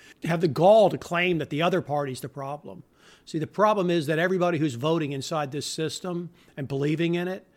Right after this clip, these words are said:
is part of the problem. And the people are just never, ever, ever told the truth. And the, most of the time when I tell people the truth, they can't hear it anyway. But I think that was another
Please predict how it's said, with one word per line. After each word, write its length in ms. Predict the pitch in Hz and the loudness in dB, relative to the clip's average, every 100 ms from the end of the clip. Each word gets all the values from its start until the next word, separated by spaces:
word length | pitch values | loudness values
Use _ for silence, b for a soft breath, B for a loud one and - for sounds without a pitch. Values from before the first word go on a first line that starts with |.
| b | b
is 100 | - | -16
part 240 | - 165 139 | -4 -4 -4
of 40 | |
the 60 | 123 | -8
problem. 520 | 139 - - - - _ _ _ b b b b | -12 -14 -14 -16 -20 _ _ _ b b b b
And 120 | 156 | -4
the 60 | |
people 320 | 139 180 170 165 | 0 0 0 -2
are 60 | |
just 240 | 135 160 147 | -2 -4 -2
never, 420 | 143 143 147 160 | -2 -2 -2 -4
ever, 300 | 143 151 147 | -6 -8 -8
ever 240 | 147 135 | -8 -10
told 300 | - 139 135 | -10 -10 -10
the 60 | 131 | -14
truth. 420 | - 151 127 - | -14 -14 -14 -8
And 140 | 151 | -2
the, 60 | 165 | 0
most 300 | 202 233 233 | 2 0 0
of 80 | 208 | -2
the 40 | |
time 200 | 233 - | 0 2
when 120 | 170 160 | 0 0
I 100 | 156 | -2
tell 260 | - 160 | -2 -4
people 240 | 143 143 139 | -2 -4 -6
the 60 | |
truth, 280 | - 147 139 B B | -4 -6 -8 B B
they 120 | - 147 | -8 -6
can't 260 | 151 135 | -6 -6
hear 220 | 110 127 | -6 -8
it 40 | 127 | -8
anyway. 460 | 123 131 - 90 _ _ _ b b b - | -12 -16 -18 -20 _ _ _ b b b -10
But 200 | 131 135 | -8 -6
I 100 | - | -4
think 240 | 139 170 139 | -2 -2 2
that 140 | 160 | 0
was 140 | 156 139 | 0 0
another 380 | 147 156 147 | 0 2 0